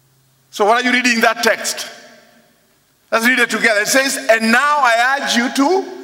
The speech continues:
take heart, for there'll be no loss of life among you, but only of the sheep." If you had a choice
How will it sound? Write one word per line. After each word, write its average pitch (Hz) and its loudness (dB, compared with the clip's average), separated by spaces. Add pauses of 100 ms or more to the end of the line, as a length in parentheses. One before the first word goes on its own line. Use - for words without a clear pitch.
(400)
take 285 0
heart, 240 -4
for 320 0 (840)
there'll 208 0
be 220 0
no 254 4
loss 320 0 (260)
of 196 2
life 262 2 (140)
among 240 2
you, 165 -6 (1300)
but 196 0
only 330 0 (1500)
of 123 -16
the 127 -2
sheep." - -8 (1800)
If 170 0
you 254 0
had 196 0
a 180 0
choice 214 -2